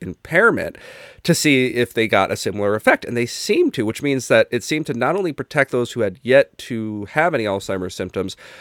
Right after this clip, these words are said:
but it seemed to have an effect on individuals who were already displaying cognitive impairment and had already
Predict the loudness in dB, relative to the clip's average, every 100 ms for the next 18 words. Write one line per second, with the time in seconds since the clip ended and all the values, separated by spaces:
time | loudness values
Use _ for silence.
0 | -12 2 2 2 -4 -4 -2 -2 -2 0
1 | 0 -2 -2 2 2 2 0 -2 -2 -4
2 | -2 -2 -2 -2 -2 -2 -2 -2 -2 2
3 | 2 2 0 -4 -6 -8 -2 2 4 2
4 | 2 2 4 2 0 -2 -2 0 0 0
5 | -4 -6 -6 -4 -2 -2 -2 -4 -8 -12